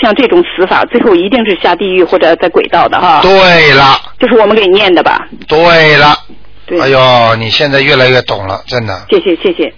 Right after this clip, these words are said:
Speaker 2: 啊，明白了吗？
Speaker 1: 懂了。
Speaker 2: 现在你完全清楚了，我告诉你。
Speaker 1: 嗯。
Speaker 2: 所以啊，希望我们的孩子不要把我们这样，真的。
Speaker 1: 对，对。
Speaker 2: 不是在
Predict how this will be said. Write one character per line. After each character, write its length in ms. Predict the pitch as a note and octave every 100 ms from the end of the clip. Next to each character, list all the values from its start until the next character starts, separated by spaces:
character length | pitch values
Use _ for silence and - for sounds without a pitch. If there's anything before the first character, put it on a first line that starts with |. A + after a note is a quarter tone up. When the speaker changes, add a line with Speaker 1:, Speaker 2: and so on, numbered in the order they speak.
| B2+
Speaker 2:
啊， 400 | A#2 G#2+ G2 F#2+
明 200 | D3+ D3+
白 120 | E3 D#3+
了 120 | D3
吗？ 320 | C3+ B2 A2 -
Speaker 1:
懂 140 | F3+
了。 180 | F3 F3 -
Speaker 2:
现 220 | - D#3+
在 100 | D#3+
你 100 | D3
完 220 | C3 D#3 G#3+
全 160 | F3+ D3+
清 180 | D3+
楚 160 | C#3 A2+
了， 100 | G2
我 60 | G#2
告 160 | A2
诉 140 | G2+ G#2+
你。 100 | F#3+
Speaker 1:
嗯。 240 | F#3 E3+ D3+
Speaker 2:
所 200 | F3 G3
以 180 | E3+
啊， 260 | B2 G#2+ F#2 - -
希 240 | - A3
望 160 | A3 E3+
我 100 | B2+
们 100 | E3
的 80 |
孩 220 | E3+ B2+ C#3+
子 140 | D3
不 100 | F#3+
要 80 | E3
把 160 | B2+
我 80 | C#3+
们 140 | A2 A2+
这 140 | B2+
样， 200 | F#2+ - - - - - - -
真 180 | - D#3+
的。 100 | C#3 - - - -
Speaker 1:
对， 260 | F#3 F3
对。 160 | - B3+
Speaker 2:
不 40 |
是 140 | C4+ A#3+
在 240 | A#3+ G3+